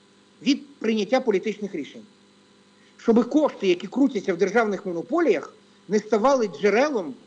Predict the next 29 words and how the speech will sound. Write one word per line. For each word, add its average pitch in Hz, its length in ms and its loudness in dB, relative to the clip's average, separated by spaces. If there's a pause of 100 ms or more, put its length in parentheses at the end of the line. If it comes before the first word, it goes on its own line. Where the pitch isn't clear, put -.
(280)
виконання 208 480 0
тих 254 200 -6
чи 208 120 -10
інших 226 240 -8
політичних 202 540 -6
речей. 175 320 -8 (720)
У 196 60 -8
нас 262 320 2
з 185 40 -6
вами, 247 360 2 (720)
ну, 220 100 -4
хіба 226 240 0
цього 226 220 2
немає? 294 460 0
Є. 185 340 -2 (340)
А 180 100 -2
давайте 269 260 2
ми 226 100 -2
з 175 40 -6
вами 220 280 -2
згадаємо, 156 500 -4
що 170 120 -12
сьогодні 269 380 -2
у 175 60 -4
нас, 151 300 -6 (1040)
виходячи 254 420 -2
з - 40 -6
політичних 196 580 0
міркувань, 127 520 -6